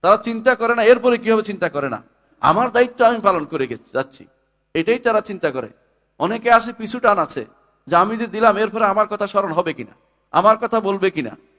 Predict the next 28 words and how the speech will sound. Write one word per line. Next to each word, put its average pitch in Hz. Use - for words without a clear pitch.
আমার 202
নামে 220
কিছু 220
লিখবে 214
কিনা, 135
এই 214
চিন্তা 220
ভাবনা 214
করলে 214
আপনি 190
কিন্তু 175
আল্লাহর 160
ভালোবাসা 147
পাওয়ার 135
জন্য 139
কাজ 127
করেননি, 139
দুনিয়া 180
বিমুখ 196
হওয়ার 190
কাজ 151
করেননি। 151
আপনাকে 170
শয়তান 151
ধোঁকা 131
দিয়েছেন 120
এক 113
সুরতে। 113